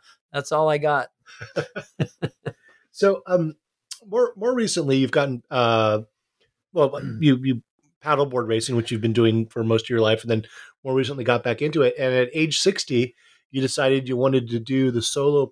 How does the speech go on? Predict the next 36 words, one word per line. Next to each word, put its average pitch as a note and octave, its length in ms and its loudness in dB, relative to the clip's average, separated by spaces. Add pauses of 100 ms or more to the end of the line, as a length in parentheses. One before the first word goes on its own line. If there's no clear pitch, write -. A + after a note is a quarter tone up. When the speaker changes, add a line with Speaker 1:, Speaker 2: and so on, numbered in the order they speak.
Speaker 2:
paddle B2 440 0 (380)
from A#2 360 0
Molokai A#2+ 560 0
to A#2 140 -4
Oahu, G#2+ 420 0 (420)
uh, A2 140 -2
which A#2 200 -2
is, A2+ 240 -2
has A#2+ 200 -2
now D3 220 2
become B2+ 400 -4
a, A#2 120 -2
a A2+ 300 -2
formal A#2+ 420 0
race - 500 -4 (500)
and G#2+ 140 -2
it's G#2 160 -4
a - 20 -12
big A#2 160 0
competitive A2 440 -2
event. A2 460 0
Um, A#2 320 0 (340)
I, C3 240 0
I, D3+ 60 2 (100)
I D3+ 100 2
grew C3+ 260 2
up B2+ 160 2
in B2+ 100 -6
Hawaii, A#2+ 440 2
grew A#2+ 240 2
up, B2 140 -2
uh, A2 420 0
on A2 120 -4
my A2+ 120 4
dad's A2 400 2
boat. A2 420 0